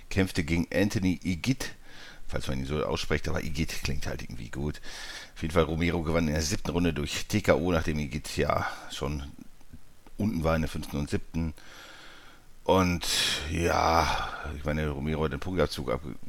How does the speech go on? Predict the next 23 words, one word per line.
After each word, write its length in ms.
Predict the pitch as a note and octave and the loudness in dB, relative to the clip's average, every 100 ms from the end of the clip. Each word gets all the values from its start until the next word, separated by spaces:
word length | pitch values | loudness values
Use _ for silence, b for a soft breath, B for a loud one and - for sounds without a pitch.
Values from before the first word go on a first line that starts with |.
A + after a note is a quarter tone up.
| - - | -8 -4
bekommen, 360 | - D2 D2+ | -2 0 2
ja 240 | C#2+ D#2 D2+ | 2 0 0
gut, 300 | C#2+ C#2 - | -2 -4 -2
aber, 260 | A1+ D2 - B B B B B | -2 -4 -6 B B B B B
aber 140 | F2 | 2
für 140 | - E2 | 4 2
Igit 280 | E2 F#2+ | 2 0
ist 180 | E2+ - | 0 0
es 140 | D#2 E2 | 0 2
natürlich, 760 | D#2 D#2+ D2 C#2+ - - - - B B - B B B B B B B B B - | 2 2 2 0 -2 -8 -10 -14 B B -20 B B B B B B B B B -6
ja, 720 | - - D#2+ E2 D#2+ D#2 B C#2+ | -2 2 4 6 6 4 B -4
ne, 220 | B1+ C#2 | -2 0
ich 140 | C#2 D2 | 0 -2
will 60 | |
nicht 80 | C2+ | 2
sagen, 160 | C#2+ C#2+ | 2 2
das 180 | - | 0
war's, 440 | C#2+ D2 E2+ E2 C#2 | 2 6 6 6 2
aber 200 | B1 C#2+ | 2 2
das 200 | C#2+ - | 2 -2
ist 140 | - | -2
natürlich 280 | B1+ - - | -2 -2 -6
jetzt 340 | - - - | -6 -6 -8